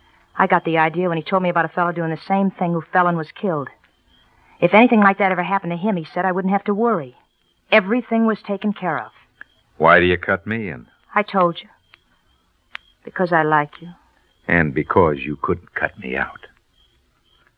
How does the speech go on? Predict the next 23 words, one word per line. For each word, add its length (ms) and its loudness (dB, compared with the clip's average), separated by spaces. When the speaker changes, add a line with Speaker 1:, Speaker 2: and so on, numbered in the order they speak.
Speaker 1:
Can 120 0
you 120 2
fix 200 2
the 100 0
rope 200 4
so 120 -2
it'll 120 -4
break 260 2
when 100 0
you 80 -2
want 200 0
it 140 -10
to? 140 -14
Speaker 2:
No. 360 -2
But 200 4
I 180 0
could 240 -14
fix 240 -4
it 160 -18
so 200 -2
it 100 -6
would 180 -10
break. 400 -2